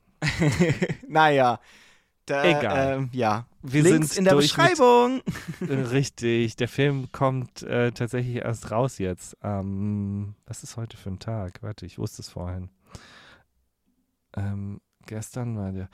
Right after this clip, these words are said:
Speaker 2: zweiundzwanzig, der kommt heute raus. <laughs>
Speaker 1: Rennt zum nächsten D-V-D-Fachhandel.
Speaker 2: Rennt.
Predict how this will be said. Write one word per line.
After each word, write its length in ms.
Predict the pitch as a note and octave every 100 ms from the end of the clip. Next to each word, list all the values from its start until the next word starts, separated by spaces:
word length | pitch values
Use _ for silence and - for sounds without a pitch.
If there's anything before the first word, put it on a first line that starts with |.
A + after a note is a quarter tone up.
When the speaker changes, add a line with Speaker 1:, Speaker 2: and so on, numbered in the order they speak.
| - _
Speaker 2:
zweiundzwanzig, 520 | - - G#2 - A2+ -
der 100 | A2
kommt 240 | - A#2+
heute 280 | C3 C3+ -
raus. 420 | E2+ F2+ - - _ _ _ _ _ -
<laughs> 580 | F3 - - - - -
Speaker 1:
Rennt 560 | E3 F3+ D#3 - - _ _
zum 200 | - C3+
nächsten 480 | C3 C3 - - A#2+ -
D-V-D-Fachhandel. 1000 | C3 A#2+ B2 B2 - A2 G#2 G#2+ G2+ G2 - - - - - _ -
Speaker 2:
Rennt. 680 | A2+ B2+ B2+ A#2+ - -